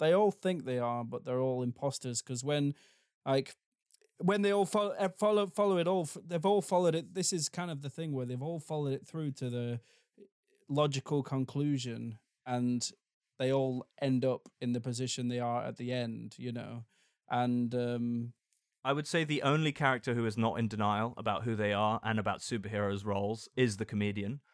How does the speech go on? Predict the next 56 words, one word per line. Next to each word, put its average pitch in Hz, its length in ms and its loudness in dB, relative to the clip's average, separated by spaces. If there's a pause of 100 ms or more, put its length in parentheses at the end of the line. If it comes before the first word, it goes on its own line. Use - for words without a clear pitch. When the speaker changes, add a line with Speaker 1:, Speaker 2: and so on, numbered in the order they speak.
(180)
Speaker 2:
And 123 160 2
that's 120 200 2
what 117 120 0
makes 110 280 -2
it - 160 -6
so 107 260 0
amazing, 101 460 -4
'cause 110 160 -8
the 113 80 -6
comedian 104 340 0
is 101 80 -6
such - 320 -2
a - 20 -18
piece - 220 -12
of 87 80 -10
shit. 113 260 -6 (400)
And 117 160 4
it's - 160 -2
like, 107 280 0
that 120 320 4
is, 113 400 0 (200)
that 143 260 8
is 131 100 0
a 143 40 -2
superhero 113 680 2
who 123 160 4
is 113 160 2
not, 123 380 8
who 139 120 6
doesn't 127 240 2
have 127 160 2
any 110 120 2
fucking 107 520 -2
delusions 107 520 2
of 98 100 -8
grandeur, 104 360 -2
who 135 100 2
knows 135 480 8 (240)
he's 107 200 -4
scum, 104 420 -6 (300)
who 143 80 0
knows 139 280 4
that 151 80 4
all 165 260 6
the 160 120 4
other 143 160 2
superheroes 92 600 -8
are 98 40 -8
scum. - 380 -10 (600)
And 131 160 8
he 139 100 4
doesn't 151 220 0
pretend 147 460 2
that 117 80 -2
he's 120 200 -4
not. 113 440 -4